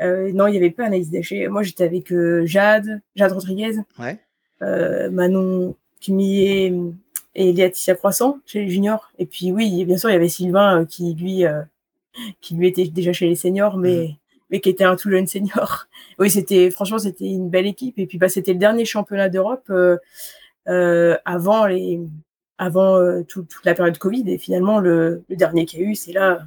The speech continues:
Speaker 2: Mhm.
Speaker 1: à El Paso, il y a pas, il y a pas si longtemps que ça.
Speaker 2: On va en
Speaker 1: Donc,
Speaker 2: parler
Speaker 1: euh,
Speaker 2: un petit peu juste après, parce qu'il me semble que t'as, que t'étais sur place et que t'as, que t'as une activité, euh, assez, euh,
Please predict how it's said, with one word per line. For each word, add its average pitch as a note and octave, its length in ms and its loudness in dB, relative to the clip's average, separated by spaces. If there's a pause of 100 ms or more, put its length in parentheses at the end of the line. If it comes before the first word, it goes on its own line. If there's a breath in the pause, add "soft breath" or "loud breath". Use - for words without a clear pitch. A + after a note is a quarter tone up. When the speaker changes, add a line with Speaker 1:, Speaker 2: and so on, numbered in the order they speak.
(120)
Speaker 2:
Mhm. - 80 -14 (460 loud breath)
Speaker 1:
à F3+ 100 0
El E3 100 2
Paso, F3+ 380 2
il F3 40 6
y E3 40 4
a D#3 40 -2
pas, D#3 260 -2
il - 40 -8
y - 40 0
a - 40 0
pas - 80 -12
si - 160 -6
longtemps - 220 -8
que D3+ 60 -8
ça. A3 180 0 (1040 loud breath)
Speaker 2:
On A#2 60 -6
va B2 80 2
en C3+ 40 4
Speaker 1:
Donc, C3 80 0
Speaker 2:
parler C#3 160 4
Speaker 1:
euh, - 20 0
Speaker 2:
un C#3+ 40 -2
petit C3+ 160 -4
peu C#3 120 0
juste C3 220 -4
après, B2+ 160 0
parce - 160 -2
qu'il A#2+ 100 -8
me A2 80 -4
semble D3+ 240 0
que A#2 100 -4
t'as, G2+ 440 -6
que - 140 -20
t'étais - 200 2
sur B2+ 220 2
place D3 320 2
et A2 40 -4
que G#2 120 -8
t'as, F#2+ 280 -8 (800 loud breath)
que - 80 -6
t'as G#2+ 160 0
une A#2 140 0
activité, A#2 580 0
euh, G#2+ 320 -2
assez, B2+ 380 -4
euh, G#2 160 -8